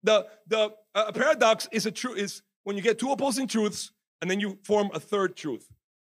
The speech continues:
Uh, that's what much, most biblical principles stem from that concept. So here we say that God was gonna save the Israelites, right?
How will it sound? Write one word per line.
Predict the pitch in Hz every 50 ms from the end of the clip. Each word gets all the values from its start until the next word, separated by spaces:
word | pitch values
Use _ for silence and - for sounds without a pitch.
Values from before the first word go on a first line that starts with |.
| _ _ _
Uh, | - 214 214 208 - - 160
that's | 240 269 277 -
what | 247 254 226
much, | 214 220 233 240 233 - - -
most | 180 208 233 269 294 254 - 190 160 147
biblical | 208 240 247 208 254 247 - - 233 233 226 220 208 202 208
principles | - - 233 240 233 - - 170 - 185 170 165 - - - _ _ _ _
stem | - - - 220 220 214 196 180 175
from | - - 196 165 160 151
that | 180 180 175 170 170 - _ _ _ _ _ _ -
concept. | - 196 185 175 - - - 156 117 - - - _ _ _ _ _ _ _ _ _
So | - 254 247 214
here | 202 160 262 330 359 359 320
we | 285 277
say | 220 - 285 277 269
that | 254 247 233 202 - - _ _ _ _ _
God | - 233 269 311 330 330
was | 294 269 226
gonna | 185 233 240 220
save | - - - 214 277 277 240 208 185 156 - - - _ _ _ _ _ _ _ _ _ _ _ _ _ _ _ _ _ _ _ _ _ _ _ _ _ _ _ _ 147
the | 156 196 208
Israelites, | 226 214 - 196 175 143 113 - - -
right? | 151 175 214 247 - - -